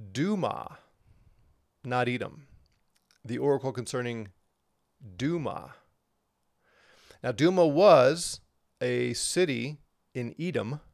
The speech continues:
but it means silence. So just kind of interesting that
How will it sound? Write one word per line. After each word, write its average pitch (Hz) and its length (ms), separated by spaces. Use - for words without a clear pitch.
but 135 140
it 127 100
means 131 680
silence. - 1080
So 117 300
just - 180
kind 160 160
of 107 80
interesting - 540
that 110 560